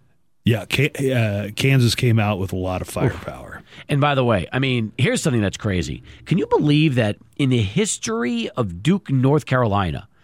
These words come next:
Speaker 2: that these two teams have never played each other in the N C double A tournament ever? It's ama-,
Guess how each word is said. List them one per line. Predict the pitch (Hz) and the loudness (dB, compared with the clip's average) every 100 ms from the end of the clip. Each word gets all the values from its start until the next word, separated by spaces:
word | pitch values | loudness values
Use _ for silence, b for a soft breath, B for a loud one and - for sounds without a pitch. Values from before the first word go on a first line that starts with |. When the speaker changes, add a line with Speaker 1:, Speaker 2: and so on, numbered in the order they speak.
| B B - | B B -4
Speaker 2:
that | 104 | 0
these | 196 226 | 2 0
two | - 208 | 0 -2
teams | - 165 165 - B B | 2 2 2 0 B B
have | 113 104 | 0 2
never | 101 113 131 156 151 190 | 0 2 4 2 0 -4
played | 180 - 143 143 143 | -4 -6 2 4 4
each | 147 151 | 2 2
other | 147 147 - | 2 2 2
in | 113 | 2
the | 107 | 2
N | 117 | 2
C | 120 127 | 2 2
double | 110 117 | 2 2
A | 113 | 0
tournament | 104 107 110 131 - _ - | 2 0 2 0 -4 _ -4
ever? | 196 160 - - b b b b | -4 -4 -8 -16 b b b b
It's | 147 165 | 0 2
ama-, | 143 127 | 2 0